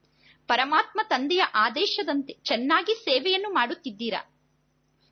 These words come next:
ಇಸಿಲಿಯೇ ನ್ಯಾರೆ ಔರ್ ಬಾಪ್ ಕೆ ಪ್ಯಾರೆ ಹೋ. ಆದ್ದರಿಂದ ಜಗತ್ತಿನಿಂದ ಭಿನ್ನ ಆಗಿದ್ದೀರಾ, ಪರಮಾತ್ಮ ತಂದೆಗೆ ಪ್ರಿಯ ಆಗಿದ್ದೀರಾ.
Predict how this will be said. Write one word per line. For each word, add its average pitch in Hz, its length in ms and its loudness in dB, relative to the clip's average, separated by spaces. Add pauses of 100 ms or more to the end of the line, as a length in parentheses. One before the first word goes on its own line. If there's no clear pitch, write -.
ಇಸಿಲಿಯೇ 269 640 -2
ನ್ಯಾರೆ 233 560 0
ಔರ್ 349 120 0
ಬಾಪ್ 226 420 0
ಕೆ 370 100 -2
ಪ್ಯಾರೆ 196 380 -4
ಹೋ. - 160 -18 (400)
ಆದ್ದರಿಂದ 240 640 -2
ಜಗತ್ತಿನಿಂದ 392 720 -2 (140)
ಭಿನ್ನ 262 260 -2
ಆಗಿದ್ದೀರಾ, 214 480 -4 (320)
ಪರಮಾತ್ಮ 269 560 2
ತಂದೆಗೆ 320 380 0
ಪ್ರಿಯ 302 300 -2
ಆಗಿದ್ದೀರಾ. 214 680 -4